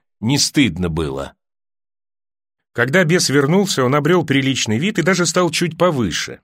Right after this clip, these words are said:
Подрик Пейн тоже переоделся и в кои-то веки стал похож на настоящего оруженосца. Только большой красный прыщ около носа немного портил роскошный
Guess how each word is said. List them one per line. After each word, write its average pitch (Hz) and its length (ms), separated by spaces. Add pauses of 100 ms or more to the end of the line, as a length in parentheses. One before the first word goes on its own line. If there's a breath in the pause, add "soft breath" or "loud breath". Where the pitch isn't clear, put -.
(680)
Подрик 175 420
Пейн 156 380
тоже 117 240
переоделся 98 640
и 82 60
в - 80
кои-то 127 260
веки 135 300
стал 135 260
похож 135 460
на 117 80
настоящего 117 760
оруженосца. 117 1040 (600)
Только 147 200
большой 160 380
красный 165 480
прыщ 156 480
около 107 360
носа 175 300
немного 117 360
портил 156 460
роскошный 113 840